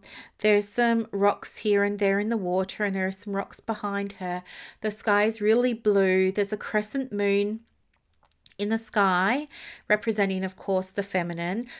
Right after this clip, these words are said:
the water representing emotions, the blue representing throat chakras,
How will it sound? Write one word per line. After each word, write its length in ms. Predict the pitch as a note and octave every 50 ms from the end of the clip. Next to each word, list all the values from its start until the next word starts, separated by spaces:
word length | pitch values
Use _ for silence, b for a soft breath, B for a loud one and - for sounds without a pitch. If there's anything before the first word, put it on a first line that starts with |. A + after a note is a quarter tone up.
| B B -
the 80 | G3+
water 300 | F#3+ F#3 F#3 G3 G3 G#3
representing 580 | G#3 G#3+ G#3 - A3+ G#3+ - G#3+ G#3 G#3+ A3 A3
emotions, 920 | A#3+ A#3 G3+ F#3 E3 F3 F3+ F#3 - - - - G3+ A3+ B3+ C#4 C#4 C4 -
the 100 | - F#3+
blue 400 | - - G#3 G#3 G#3 G#3 A3 A3+
representing 680 | A#3+ A#3 A#3 - A#3+ A3+ A#3 A3+ A3 A3 A3 A3 A3 A3+
throat 440 | - - - - A3 G3 G3 G3 G3
chakras, 800 | - - - G3 F#3 F#3 F3+ - - G3+ G#3 A#3 B3+ C4+ C4+